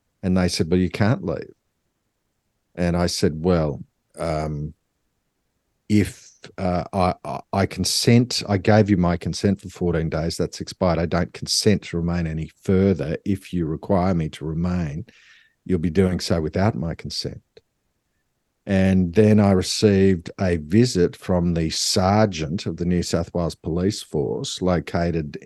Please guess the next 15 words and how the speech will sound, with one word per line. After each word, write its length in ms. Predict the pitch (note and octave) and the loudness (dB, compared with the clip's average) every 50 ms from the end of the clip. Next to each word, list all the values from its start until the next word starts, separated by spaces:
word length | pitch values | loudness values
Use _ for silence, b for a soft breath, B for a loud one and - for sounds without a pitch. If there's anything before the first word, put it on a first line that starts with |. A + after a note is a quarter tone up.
| - - | -10 -6
on 140 | F#2+ F2+ D#2+ | -6 -4 -4
the 60 | D2 | -6
ground 520 | D2 - F#2 F#2 E2+ E2+ E2+ E2 D#2 - | -6 -4 -2 -2 0 -2 -2 -4 -6 -8
floor, 640 | - - - F2+ G2+ G#2 F#2+ - - - - D#3+ E3 - b b b b b b b b b b b b _ _ _ | -12 -12 -6 -2 0 0 0 0 -2 -4 -6 -8 -10 -12 b b b b b b b b b b b b _ _ _
who 80 | G2+ F2+ | 0 0
said 320 | - - - G2 F2 - | 2 2 2 2 2 2
to 100 | - - | 0 0
me, 120 | F#2+ F2+ | 2 2
"If 140 | F2 E2 - | 2 0 0
you 140 | - G2+ G2 | 2 4 4
attempt 420 | F#2+ - - - G#2 F#2 - - | 2 2 0 -2 -2 -2 -2 -4
to 60 | - F2+ | -4 -2
leave 240 | F2+ F2 E2 C#2+ | -2 -2 -2 -4
the 80 | D2 E2 | -6 -8
building, 720 | C#2+ - G2 F#2+ F#2+ F#2+ F#2 F2 D2+ C#2+ D2+ F2 G#2+ B2 | -2 0 2 4 4 4 2 0 -2 -2 -2 -4 -4 -4